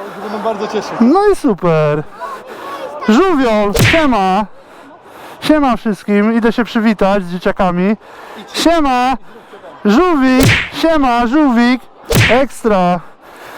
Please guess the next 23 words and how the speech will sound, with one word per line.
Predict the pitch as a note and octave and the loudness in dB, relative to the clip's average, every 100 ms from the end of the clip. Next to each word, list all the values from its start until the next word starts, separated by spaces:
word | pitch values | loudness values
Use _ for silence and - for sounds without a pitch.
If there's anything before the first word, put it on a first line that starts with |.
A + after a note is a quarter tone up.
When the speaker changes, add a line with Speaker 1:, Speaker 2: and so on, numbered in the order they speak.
| - - | -16 -4
Speaker 2:
Z | |
wszystkimi | - B3 - D4+ C#4 | 0 0 2 2 2
się | C4+ | 2
muszę | A#3+ A3+ G#3+ | 0 0 -2
przywitać, | G#3+ A3 G3+ F#3+ | 0 2 2 -2
siema. | - C#4+ C4+ A3 F#3 F#3 G3+ - - - - - - - - - - - - - - | -2 0 2 4 4 4 0 -6 -20 -20 -20 -20 -20 -18 -16 -16 -14 -12 -10 -10 -4
Siemka, | - E4 B3 - G#3 G3 A3 - - - | 2 2 2 0 0 0 0 -6 -20 -14
siema, | - D4+ E4 E4 C#4 A3+ G3 F#3 F3+ | -2 2 2 2 0 0 2 2 2
jak | C#4+ D#4 - | 0 0 -2
tam? | - G3 F3+ G3+ A#3 - - - - - - | 0 2 2 0 -2 -10 -20 -20 -20 -20 -4
Byłeś | F#3 A#3 A#3+ G#3 | 0 2 2 0
grzeczny? | B3 A#3 A#3+ D4 E4+ - - - - - - | -2 -2 0 0 0 -4 -14 -20 -20 -14 -2
Przyjechaliśmy | - C4+ A3+ C4 D4+ - C#4 | 2 2 2 0 0 0 0
was | C4 - | 0 -2
policzyć, | - C4+ C#4+ B3+ G3+ | 0 2 2 0 0
żebyśmy | A3 A3+ - A#3 | 0 0 0 -2
wiedzieli, | A3+ G#3+ B3+ A#3+ | 0 0 0 0
ile | A#3 A3+ | 0 0
prezentów | A#3 A3+ B3+ G3+ D#3 | -2 0 -2 -2 -2
zamówić. | D#3+ D#3 C3+ C3 - - - - - G3 | 0 0 -2 -6 -8 -20 -20 -10 -2 0
<laughs> | - G3 - _ - | 0 -4 -8 _ -2
Trzymaj | C4+ C4+ G3 D#3+ | 0 2 2 -2
się. | D#3 | -4